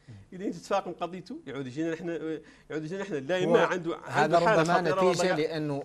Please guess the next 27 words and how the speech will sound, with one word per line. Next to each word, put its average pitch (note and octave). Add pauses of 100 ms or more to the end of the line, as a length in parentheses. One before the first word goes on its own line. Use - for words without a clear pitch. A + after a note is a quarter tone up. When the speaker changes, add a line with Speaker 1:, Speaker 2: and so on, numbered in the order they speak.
Speaker 2:
ما B2+
Speaker 1:
هذا D#3
ما F3
Speaker 2:
يتابعه، D#3+
Speaker 1:
معنى؟ D#3 (200)
Speaker 2:
هذا C#3
ربما C#3+
نتيجة C3+
لأنه C3 (300)
لما، C3
لأنه C3
ما B2
يتابعه C3
خصوصًا D3+
من D#3+
قطاع D#3+
الصحة F3+ (360)
أربكه. G#3+ (340)
تارة E3+
يطلب D3+
منه D#3
أن B2+
يذهب C#3
للمستشفيات C3
لإجراء B2+
الفحوص C3
ومتابعة B2